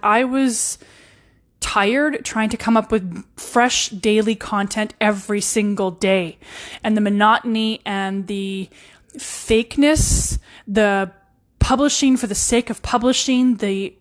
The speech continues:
inability to be authentic,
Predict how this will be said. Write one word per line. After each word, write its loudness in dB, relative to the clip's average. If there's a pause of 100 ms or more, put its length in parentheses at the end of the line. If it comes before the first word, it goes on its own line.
inability 2
to -2
be 0 (280)
authentic, 0